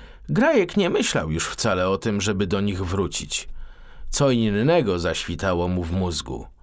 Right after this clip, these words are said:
Niedaleko miasta mieszkał we wspaniałym zamku książę, który miał córkę słynną z urody,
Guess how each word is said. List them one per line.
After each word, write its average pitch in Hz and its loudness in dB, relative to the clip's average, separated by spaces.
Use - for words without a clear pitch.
Niedaleko 87 0
miasta 87 0
mieszkał 92 -2
we 85 -2
wspaniałym 90 0
zamku 113 -2
książę, 95 -2
który 117 2
miał 135 4
córkę 165 0
słynną 110 2
z 87 -2
urody, 80 0